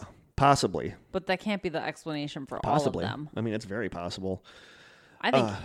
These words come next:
Speaker 2: aliens, and I know you're gonna get to this, is a more plausible explanation.
Speaker 1: Seriously?
Speaker 2: I think it explains why clothing is
Speaker 1: Yeah.
Speaker 2: removed.
Speaker 1: Yeah.
Speaker 2: And why people
Speaker 1: True.
Speaker 2: are found
Speaker 1: Very true.
Speaker 2: naked.
Speaker 1: Very true.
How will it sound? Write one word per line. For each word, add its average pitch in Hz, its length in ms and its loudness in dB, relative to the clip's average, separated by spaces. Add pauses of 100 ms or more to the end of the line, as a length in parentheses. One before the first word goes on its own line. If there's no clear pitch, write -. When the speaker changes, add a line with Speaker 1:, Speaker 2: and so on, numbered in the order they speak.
Speaker 2:
aliens, 143 580 -4
and 143 160 -6
I 143 60 -2
know 147 140 -2
you're 139 140 -4
gonna 135 100 -8
get 135 180 -8
to 180 80 -4
this, 180 400 -2
is 165 140 0
a 165 40 2
more 147 180 0
plausible 139 480 0
explanation. 139 680 -12 (220)
Speaker 1:
Seriously? 151 380 0 (340)
Speaker 2:
I 180 80 -4
think 214 180 -2
it 220 60 4
explains 185 520 -2
why 160 120 2
clothing 156 480 -2
is 196 160 -4
Speaker 1:
Yeah. 208 80 -6
Speaker 2:
removed. 226 520 0 (180)
Speaker 1:
Yeah. 92 200 -4 (260)
Speaker 2:
And 175 120 0
why 165 140 4
people 175 300 2
Speaker 1:
True. 170 80 6
Speaker 2:
are 170 60 2
found 165 580 0
Speaker 1:
Very 147 140 -4
true. 143 140 -4
Speaker 2:
naked. 175 480 0 (1300)
Speaker 1:
Very 95 180 -4
true. 107 260 -2